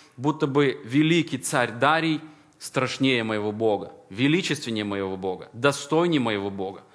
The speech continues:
Я не буду порочить имя моего Господа. Я не буду играть роль так пред людьми, вроде я не молюсь, а я там в уме себе помолюсь. Я буду молиться, ну, может, не три раза в день, а ночью один раз».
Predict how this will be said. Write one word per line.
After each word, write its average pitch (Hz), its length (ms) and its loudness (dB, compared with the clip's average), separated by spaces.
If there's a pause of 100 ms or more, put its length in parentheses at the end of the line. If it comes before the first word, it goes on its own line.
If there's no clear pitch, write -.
(300)
Я 117 160 2
не 175 100 2
буду 190 300 0
порочить 165 600 2
имя 151 260 2
моего 127 340 0
Господа. 113 420 -2 (960)
Я 143 140 2
не 180 100 2
буду 202 320 0
играть 170 320 2
роль 185 220 4
так 151 200 0
пред 160 140 0
людьми, 170 400 -2
вроде 151 300 -2
я 156 100 2
не 156 100 0
молюсь, 175 320 -2
а 117 60 -2
я 135 80 0
там 127 240 -2
в 113 60 -6
уме 131 260 0
себе 143 240 -6
помолюсь. 117 600 -8 (880)
Я 139 120 0
буду 151 240 2
молиться, 165 440 2
ну, 143 120 0
может, 135 240 0
не 131 100 0
три 147 220 -2
раза 123 260 2
в 110 100 -4
день, 117 260 -2
а 104 460 -2 (380)
ночью 135 540 -2
один 131 320 0
раз». 117 440 -4